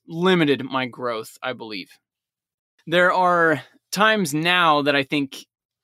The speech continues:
it would be really nice to have a fifth operatory. And it's possible that it, that may be a limiting factor for me a bit. It doesn't happen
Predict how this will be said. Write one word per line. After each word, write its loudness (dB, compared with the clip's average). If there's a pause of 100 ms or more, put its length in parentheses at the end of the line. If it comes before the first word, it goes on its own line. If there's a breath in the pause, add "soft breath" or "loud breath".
(120)
it 4
would 4
be 2
really 4
nice 0
to -4
have 2
a -6
fifth -4
operatory. -4
And -4 (440 loud breath)
it's 2
possible 2
that 0
it, -4
that 0
may 2 (100)
be 2
a -2
limiting 0
factor -2
for -8
me -10
a -8
bit. -4 (340 loud breath)
It -4
doesn't 2
happen -2